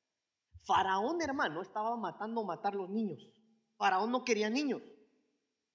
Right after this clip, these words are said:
"No, ya no quiero que nazcan más aquí." Hermano, la cosa es que Faraón llama a las parteras, hermano, dice, "Vayan con todas las hebreas, con todas las egipcias, que no nazcan los niños, no queremos más niños." Muy parecido a lo que está pasando hoy.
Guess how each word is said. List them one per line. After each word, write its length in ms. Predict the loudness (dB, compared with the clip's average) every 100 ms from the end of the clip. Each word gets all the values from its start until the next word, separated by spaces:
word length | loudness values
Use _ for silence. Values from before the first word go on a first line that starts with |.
| _
"No, 240 | 2 4 4
ya 140 | 2
no 180 | 2 0
quiero 200 | 0 -2 -2
que 80 |
nazcan 400 | -2 -2 0 0
más 220 | 2 0 0
aquí." 260 | -4 -8 -12 -10
Hermano, 580 | -4 -2 0 0 -4 -20 _ _ _ _
la 200 | -4 -2
cosa 180 | 0 -2
es 80 | 0
que 140 | 0
Faraón 520 | 4 4 6 6 6
llama 240 | 8 10 10
a 40 |
las 240 | 8 6 4
parteras, 640 | 0 0 0 0 2 2
hermano, 260 | 0 0 -2
dice, 200 | 0 2
"Vayan 320 | 2 0 -4
con 220 | -8 -8
todas 240 | -6 -4
las 240 | -2 -2 -2
hebreas, 440 | -2 0 2 2
con 180 | 0 -4
todas 220 | 0 2
las 160 | 2 0
egipcias, 480 | -4 -6 -8 -6 -8 -10 -20 _
que 120 | -4
no 180 | -2 0
nazcan 460 | -2 -4 -6 -8 -6
los 100 | -4
niños, 260 | -4 -2
no 160 | 0 0
queremos 380 | -2 -4 -2 -2
más 200 | 0 0
niños." 300 | 0 0 -2 -6 -14 _ _ _ _ _
Muy 140 | -18 -12
parecido 440 | -12 -12 -8 -4
a 40 | -4
lo 120 | -4
que 80 | -10
está 180 | -10
pasando 380 | -10 -10 -10 -8
hoy. 140 | -8